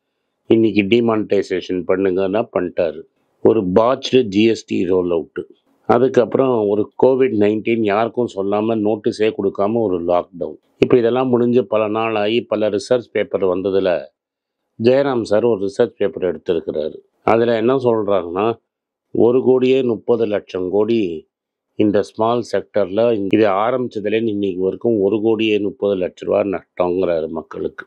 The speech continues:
அதுல ஒரு கோடியே அறுபது லட்சம் வேலை வாய்ப்பு போயிடுச்சுன்னு.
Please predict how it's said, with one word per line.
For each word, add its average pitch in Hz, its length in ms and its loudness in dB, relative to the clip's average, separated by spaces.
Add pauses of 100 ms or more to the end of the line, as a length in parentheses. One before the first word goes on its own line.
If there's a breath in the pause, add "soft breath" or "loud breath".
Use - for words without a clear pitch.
அதுல 131 420 2
ஒரு 117 260 2
கோடியே 131 420 2
அறுபது 110 420 -2
லட்சம் 95 380 -6
வேலை 113 300 0
வாய்ப்பு 98 460 -4
போயிடுச்சுன்னு. 80 540 -8